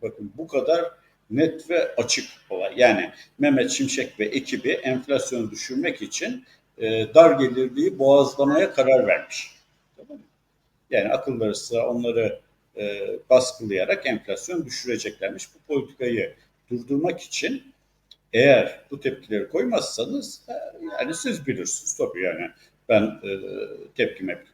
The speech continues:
koymam, halimden memnunum diyenler varsa onlar da yazsınlar. "Murat Hoca halimizden gayet memnunuz." diye. E, saygı duyarım yani insanlar,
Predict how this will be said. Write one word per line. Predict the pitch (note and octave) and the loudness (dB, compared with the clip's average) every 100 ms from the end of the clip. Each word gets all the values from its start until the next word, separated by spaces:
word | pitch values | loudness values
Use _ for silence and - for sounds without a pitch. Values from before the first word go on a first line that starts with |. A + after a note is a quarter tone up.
| _ | _
koymam, | A#2 F#2 B2+ A#2 | -2 0 -2 2
halimden | B2 G2+ G2+ G2 | 2 2 -2 -4
memnunum | G2+ G2+ G2 F#2+ F#2 F#2 | -4 -6 -6 -8 -10 -10
diyenler | G2 F#2 F#2 F#2+ | -10 -8 -6 -4
varsa | D#3+ D3 - - - | 4 4 4 -6 -6
onlar | - F#2 E2+ F2 | -4 0 0 4
da | |
yazsınlar. | F#2 F#2 - F2+ D#2+ - - _ _ _ | 2 2 -4 -10 -8 -8 -10 _ _ _
"Murat | D#2+ D2+ | -20 -18
Hoca | - F2+ F2+ | -14 -10 -6
halimizden | F#2 E2+ E2+ - F2 | -6 -6 -16 -16 -12
gayet | F2 F2 E2+ | -6 -6 -6
memnunuz." | G2 F#2 F#2+ F2 - - | -6 -6 -6 -8 -12 -16
diye. | F#2 G#3+ - _ _ _ _ _ _ - | -4 -4 -4 _ _ _ _ _ _ -20
E, | - - - - D#4+ - | -20 -20 -20 -20 -20 -16
saygı | - E4 F4+ D#4+ C4+ | -2 0 0 -2 0
duyarım | G#3+ B2+ A#2+ C3 | 4 4 4 4
yani | B2 A#2+ | 4 4
insanlar, | A#2 A2 A#2+ A#2+ C3 C3 | 0 0 -2 2 4 2